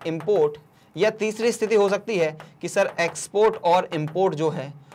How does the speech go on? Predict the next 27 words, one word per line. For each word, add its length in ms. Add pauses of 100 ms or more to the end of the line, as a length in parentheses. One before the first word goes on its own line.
(180)
वो 200
दोनों 360
ही 100
हमारे 360
क्या 180
हैं? 220 (420)
बराबर 420
हैं, 140 (220)
या 80
तो 140
हमारी 380 (160)
तीसरी 340
स्थिति 260
हो 120
सकती 320
है। 100 (440)
तो 100
ये 240
तो 140
सामान्यतः 560
नहीं 260
होती 260
क्योंकि 240
काल्पनिक 580
स्थितियां 440
हैं 100
ये, 140